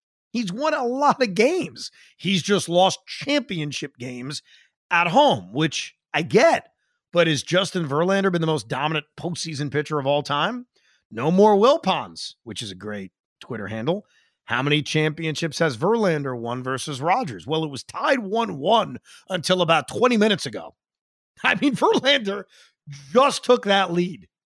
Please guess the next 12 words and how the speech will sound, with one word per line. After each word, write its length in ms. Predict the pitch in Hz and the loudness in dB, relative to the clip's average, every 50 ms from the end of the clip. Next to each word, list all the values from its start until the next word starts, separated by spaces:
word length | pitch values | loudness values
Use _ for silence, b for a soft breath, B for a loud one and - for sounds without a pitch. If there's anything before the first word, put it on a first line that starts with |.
| _ - | _ -6
by 180 | 160 143 117 | -4 -4 -4
the 100 | 107 104 | -6 -6
way. 320 | 107 110 98 85 73 - _ _ _ _ _ _ _ _ _ _ _ _ _ _ | -6 -6 -8 -8 -10 -14 _ _ _ _ _ _ _ _ _ _ _ _ _ _
Uh, 140 | - 170 170 - | 2 2 2 4
Alonzo, 680 | 196 196 190 208 247 277 294 269 233 151 190 170 156 | 4 4 6 8 8 8 6 6 4 4 4 4 4
and 100 | 156 156 | 2 2
I'm 40 | 170 | 4
not 160 | 180 185 175 | 4 4 2
surprised 400 | - - - - 196 185 185 147 | 0 -4 -2 0 2 2 2 2
about 220 | 185 180 185 180 - | 4 2 2 2 0
this 200 | 247 226 - - | -4 -4 -2 -2
one, 280 | 175 160 156 170 165 | 0 0 0 0 -2